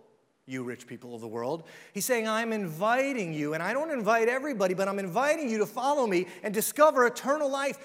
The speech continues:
It's not a destiny. Eternal life is not a place. It's not somewhere you go when you die. It's a relationship. I'm invite-, inviting you in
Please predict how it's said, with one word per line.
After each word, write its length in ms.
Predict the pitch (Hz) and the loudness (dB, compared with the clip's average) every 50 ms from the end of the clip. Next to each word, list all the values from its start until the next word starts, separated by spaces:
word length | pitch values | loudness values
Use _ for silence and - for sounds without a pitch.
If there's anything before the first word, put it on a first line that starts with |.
| - - - | -20 -8 -4
It's 180 | - 220 214 214 | -4 -4 -2 -2
not 420 | 202 214 233 269 285 294 269 - | -2 0 2 2 2 0 0 -2
a 40 | 254 | -4
destiny. 680 | 220 190 247 269 285 277 - - 302 277 247 214 170 139 - - - - - | -2 0 -2 -2 -2 -2 -4 -4 -4 -4 -4 -4 -6 -10 -14 -20 -20 -6 -6
Eternal 380 | 226 220 - 220 285 294 285 | -6 -4 0 -2 0 0 2
life 260 | 262 277 294 294 285 285 - - | 2 2 2 2 0 -2 -8 -4
is 160 | 226 247 214 | -4 -2 -2
not 240 | 214 240 254 262 254 254 | 0 0 -2 -2 -2 -4
a 80 | - 208 | -8 -10
place. 500 | - - - 277 285 294 294 233 - - - - - | -8 -2 2 2 2 2 0 -4 -8 -8 -10 -6 -6
It's 120 | 220 220 | -6 -4
not 160 | 247 254 262 | -4 -6 -4
somewhere 220 | - 277 262 262 262 | -4 -2 -2 0 0
you 160 | 233 247 233 | 0 0 -2
go 540 | 180 156 185 240 277 285 285 277 262 254 240 | -2 2 4 6 6 8 6 4 2 0 -2
when 160 | 240 240 233 | -2 -2 0
you 100 | 220 220 | 0 -2
die. 480 | 185 165 240 240 240 247 240 240 226 208 175 | -2 0 2 2 4 4 2 2 0 -2 -2
It's 160 | 208 202 - | -4 -4 -2
a 60 | 240 233 | -2 0
relationship. 680 | 220 220 220 220 233 247 277 247 202 240 202 254 226 - | 2 2 2 2 2 0 0 0 -6 -8 -6 -6 -4 -2
I'm 140 | 190 220 208 | -2 -4 -4
invite-, 380 | 185 175 233 262 285 285 262 | 0 0 2 2 2 0 -4
inviting 600 | 214 233 220 185 170 262 277 294 311 294 277 240 | -6 -6 -6 -2 0 0 0 0 -2 -2 -4 -4
you 160 | 208 220 233 240 | -4 -4 -4 -2
in 340 | 254 277 294 269 240 202 | -2 0 0 0 -2 -4